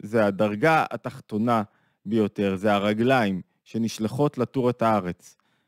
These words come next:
מה זה הרגליים? הרגליים, הוא מדבר על המידות נצח, הוד, יסוד. המידות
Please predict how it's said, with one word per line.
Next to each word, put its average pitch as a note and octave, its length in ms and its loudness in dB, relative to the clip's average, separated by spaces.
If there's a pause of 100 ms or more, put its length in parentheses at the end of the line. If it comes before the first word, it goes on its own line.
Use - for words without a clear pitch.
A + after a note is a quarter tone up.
(140)
מה B2 140 2
זה D3+ 120 4
הרגליים? A2 600 0
הרגליים, C3+ 480 0
הוא C3 120 0
מדבר B2+ 520 2
על A#2 160 2
המידות A2 560 2 (480)
נצח, B2+ 680 0 (180)
הוד, A2+ 300 2 (300)
יסוד. G#2+ 520 -2 (420)
המידות D3+ 460 0